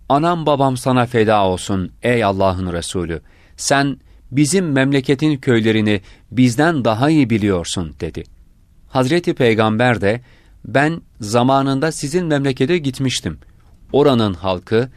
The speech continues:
bize çok iyi davranmışlardı." dediler ve sonra da Ensar'a dönerek, "Ey Ensar cemaati,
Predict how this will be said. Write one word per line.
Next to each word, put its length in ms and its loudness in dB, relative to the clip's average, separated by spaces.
bize 340 0
çok 320 -2
iyi 180 2
davranmışlardı." 1000 -2
dediler 520 -2
ve 260 0
sonra 460 0
da 160 -2
Ensar'a 560 -2
dönerek, 560 -2
"Ey 320 0
Ensar 460 0
cemaati, 600 -6